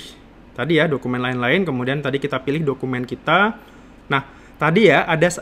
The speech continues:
ada syaratnya, ada sarannya. Sebaiknya untuk dokumen itu gunakan, em, kertasnya itu gunakan ukuran A empat ya. Jadi kan kalau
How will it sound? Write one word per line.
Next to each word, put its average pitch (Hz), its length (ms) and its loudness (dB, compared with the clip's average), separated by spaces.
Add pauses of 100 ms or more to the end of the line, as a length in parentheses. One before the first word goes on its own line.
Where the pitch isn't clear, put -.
ada 160 240 2
syaratnya, 175 540 -2
ada 151 220 0
sarannya. 170 500 0 (600)
Sebaiknya 165 600 0
untuk 170 180 -2
dokumen 160 800 0
itu 175 640 -2
gunakan, 135 760 -2 (760)
em, 143 320 -2 (240)
kertasnya 151 640 -2
itu 160 240 0
gunakan 143 640 -2 (320)
ukuran 156 640 -2
A 143 160 0
empat 160 320 -2
ya. 104 160 -4 (640)
Jadi 123 160 -2
kan 170 160 0
kalau 127 400 0